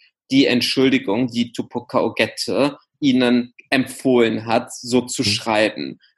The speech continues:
Speaker 1: ohne ihr aber Credits dafür zu geben, so dass sie diese Entschuldigung quasi für sie vorgefasst hat, so. Was aber passiert ist, ist, dass die dann natürlich total gut dastanden, so,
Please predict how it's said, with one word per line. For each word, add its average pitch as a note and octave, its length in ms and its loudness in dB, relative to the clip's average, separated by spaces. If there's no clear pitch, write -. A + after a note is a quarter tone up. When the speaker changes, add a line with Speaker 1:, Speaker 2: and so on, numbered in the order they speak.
Speaker 1:
ohne C#3+ 340 6
ihr A#2+ 220 2
aber B2 200 0
Credits A2+ 640 -2
dafür G#2+ 400 -6
zu - 240 -14
geben, F#2+ 540 -10
so C3+ 180 -2
dass - 400 -2
sie A#2 160 -4
diese G#2+ 240 -4
Entschuldigung A2+ 800 0
quasi A2+ 440 -2
für C3 200 4
sie B2 420 2
vorgefasst - 920 0
hat, - 160 -12
so. - 280 -8
Was B2 240 2
aber A#2+ 200 4
passiert C3 440 -2
ist, C3 140 -6
ist, A#2 180 -8
dass A2+ 160 -4
die F3 180 4
dann B2 200 2
natürlich G#2 460 -8
total A#2 640 0
gut G#2+ 220 -16
dastanden, G2+ 680 -8
so, G#2 160 -6